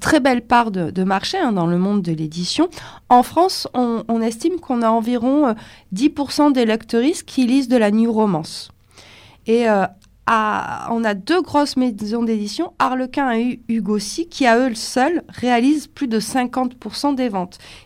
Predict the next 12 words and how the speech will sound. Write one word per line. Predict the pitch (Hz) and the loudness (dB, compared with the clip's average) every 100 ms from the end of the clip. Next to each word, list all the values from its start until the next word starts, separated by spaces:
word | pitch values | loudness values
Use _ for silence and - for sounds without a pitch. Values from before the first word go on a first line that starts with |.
| 214 | -2
Mais | 226 | 0
en | 233 | 2
fait, | 339 359 - | 0 -4 -8
toutes | 403 370 | -6 0
les | 320 | 2
maisons | 277 269 247 254 | 4 2 0 -2
d'édition | 233 214 208 339 381 | -2 -6 -4 -4 0
ont | 294 | 0
plus | 277 320 311 269 | 0 0 0 4
ou | |
moins | 254 226 233 311 | 4 4 2 2
lancé | 240 240 277 277 - - 269 311 | 2 4 6 4 -2 -2 -2 -2